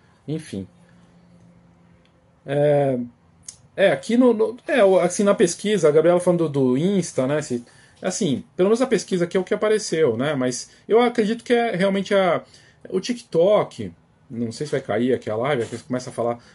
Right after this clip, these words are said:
mas assim, a, a, a rede social vizinha, ela,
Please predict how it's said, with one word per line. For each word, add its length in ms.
mas 180
assim, 280
a, 100
a, 400
a 60
rede 160
social 320
vizinha, 800
ela, 800